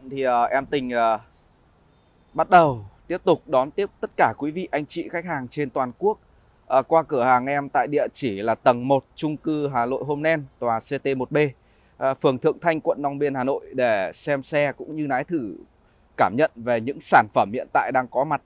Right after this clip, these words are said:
tại cửa hàng cũng như là những chiếc xe đang trên đường về. Thì, ờ, buổi chiều muộn ngày hôm nay, em Tình xin phép giới thiệu và lên sóng với tất cả quý anh chị đó là chiếc xe cực kỳ cơ bắp và đây được gọi là khủng long bạo chúa, ờ, đến từ, ờ, thương hiệu Mỹ,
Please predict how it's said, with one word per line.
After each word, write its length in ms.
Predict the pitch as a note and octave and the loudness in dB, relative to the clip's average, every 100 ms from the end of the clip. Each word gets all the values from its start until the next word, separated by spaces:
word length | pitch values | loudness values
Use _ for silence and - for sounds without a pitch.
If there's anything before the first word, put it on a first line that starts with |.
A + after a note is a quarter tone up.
| - | -2
tại 140 | A#2+ A2+ | -2 -2
cửa 120 | A#2 | -4
hàng 280 | B2 A#2+ G#2+ | 0 -2 -2
cũng 240 | - D#3 | -12 -10
như 120 | D3 C3+ | -8 -6
là 160 | A#2+ | -6
những 160 | A2 - | -6 -8
chiếc 160 | F#3 | -8
xe 200 | - D#3+ | -2 0
đang 140 | C#3 C#3 | 0 -2
trên 160 | D3+ | 0
đường 160 | C#3+ A#2+ | 0 2
về. 200 | C#3 B2 - _ _ _ _ _ | 4 4 0 _ _ _ _ _
Thì, 140 | C#3 C#3 | -2 4
ờ, 320 | C3+ C3 B2 - _ _ _ _ _ | 6 8 6 0 _ _ _ _ _
buổi 260 | D#3 C#3 A2+ | 2 2 2
chiều 280 | - E3 C#3+ | 2 4 4
muộn 320 | D3+ F3 D#3 | 4 2 2
ngày 140 | D3+ | -2
hôm 240 | D3 E3 E3+ | 2 0 4
nay, 300 | F#3 E3+ C#3+ - | 4 2 -4 -4
em 180 | D3+ | -4
Tình 260 | C#3+ D3+ C#3 | 0 -2 -2
xin 260 | - F3 D#3+ | -2 -2 -2
phép 240 | G#3 G#3 _ _ - | -2 -2 _ _ -8
giới 240 | B2 C#3+ | -2 -2
thiệu 320 | G3 G3+ - A#2+ | 0 0 0 0
và 140 | B2+ | 0
lên 200 | C3+ C#3+ | 0 -2
sóng 320 | - D3 C3+ | 0 0 0
với 140 | D3+ E3+ | -2 -6
tất 140 | - - | -4 2
cả 160 | A#2+ G#2 | 2 2
quý 140 | B2+ | -6
anh 60 | C#3 | -2
chị 240 | F#3+ A#2+ | -4 -2
đó 180 | B2+ B2 | -2 2
là 140 | C#3+ | 2
chiếc 220 | B2+ F3+ | 0 -4
xe 360 | - F3+ D#3 C#3+ - _ _ _ - | -4 0 2 2 0 _ _ _ -4
cực 140 | E3+ | -2
kỳ 120 | - E3 | 2 2
cơ 240 | - F3+ | 2 4
bắp 160 | F#3+ - _ | 4 2 _
và 440 | B2+ B2 A#2 A2 A2 | -4 0 2 2 2
đây 180 | C3 | -2
được 240 | C3 B2+ - | -2 -6 -6
gọi 200 | C3+ A2+ | -6 -4
là 100 | B2 | -6
khủng 300 | - B2+ G2+ | -4 -4 2
long 280 | D3 D3+ D3+ | 2 2 -2
bạo 160 | - | -4
chúa, 340 | B2+ C#3+ C3+ G#3+ _ _ - | -2 -2 -2 -4 _ _ -14
ờ, 320 | - B2 B2 B2 | -2 2 4 4
đến 220 | B2+ D3+ | 0 0
từ, 240 | E3+ D3 | 0 4
ờ, 220 | C3 A#2+ | 4 4
thương 200 | A2+ D#3+ | 2 0
hiệu 200 | D#3+ D3+ | 2 2
Mỹ, 260 | C#3 E3+ G3+ | 2 -2 -2